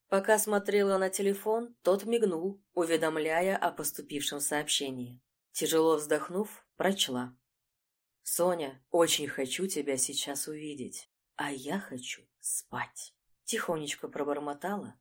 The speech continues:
страстно желая только одного — лечь в постель. Отложив мобильный, на цыпочках подошла к кровати. Очень осторожно улёгшись меж девочек,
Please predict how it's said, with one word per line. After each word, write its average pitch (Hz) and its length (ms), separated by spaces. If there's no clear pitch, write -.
страстно 180 580
желая 175 480
только 185 560
одного — 185 580
лечь 123 320
в - 120
постель. - 640
Отложив 220 560
мобильный, 226 720
на 190 160
цыпочках 247 600
подошла 202 440
к 190 120
кровати. 175 640
Очень 143 440
осторожно 131 640
улёгшись 135 680
меж 131 200
девочек, 165 640